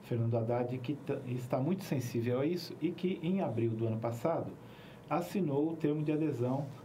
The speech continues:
ao Plano Nacional dos Direitos da Pessoa com Deficiência, que é um plano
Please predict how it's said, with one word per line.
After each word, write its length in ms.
ao 180
Plano 380
Nacional 540
dos 160
Direitos 320
da 80
Pessoa 380
com 100
Deficiência, 640
que 140
é 80
um 120
plano 440